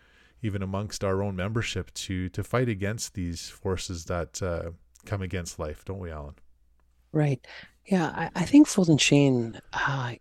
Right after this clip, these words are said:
Speaker 2: he would, he would always point to the cross. Okay, so what I've figured out with Fulton Sheen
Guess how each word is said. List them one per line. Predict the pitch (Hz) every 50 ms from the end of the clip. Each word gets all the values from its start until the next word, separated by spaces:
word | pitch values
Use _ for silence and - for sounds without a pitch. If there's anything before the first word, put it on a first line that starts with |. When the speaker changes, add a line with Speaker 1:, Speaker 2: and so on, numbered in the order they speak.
| _ _
Speaker 2:
he | - - - - - 202
would, | 233 311 302 302 285 214 -
he | - - -
would | 240 226
always | 214 220 262 302 277
point | - - - - 160 156 151 -
to | - -
the | 123 120
cross. | - - - 113 101 - - - - - -
Okay, | - - - - 160
so | 151 - - 160 143 131 - - - - - - - - _ _ _ _ _ _ _
what | - 160 202 233
I've | 269 285 247 - - - _ _ _ _ _ _ _ _ - - _ _ _ _ _
figured | - - - - 165 - 156 147 135
out | 127 123 117 113 120 - - - - -
with | 156 135 -
Fulton | - - 127 127 131 131
Sheen | 120 - - - - 139 123 113 113